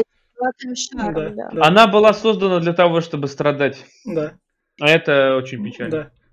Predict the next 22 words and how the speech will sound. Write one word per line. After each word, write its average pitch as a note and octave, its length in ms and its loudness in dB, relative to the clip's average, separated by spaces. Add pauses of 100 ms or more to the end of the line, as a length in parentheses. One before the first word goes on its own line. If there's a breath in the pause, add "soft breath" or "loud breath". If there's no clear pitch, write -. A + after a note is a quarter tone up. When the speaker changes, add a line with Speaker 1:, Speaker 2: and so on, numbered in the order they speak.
Speaker 2:
Вот A3 220 2
мы A3 160 4
переходим G#3 500 2
как - 100 -12
раз F3 180 0
к - 100 -18
следующему F3 600 -2
кадру. E3+ 560 -2 (240)
У F#3+ 80 -2
нас A3+ 240 4
тут G#3+ 200 -2
показывают, F3+ 760 2 (580)
поскольку G#3 440 2
главное F#3 400 2
это E3+ 140 -2
было E3 300 2
электричество. G3+ 840 -4 (1040)
А, B3 340 6
это A3 240 4
у B3+ 80 6
нас, B3 260 2 (120)
подожди, A3 600 2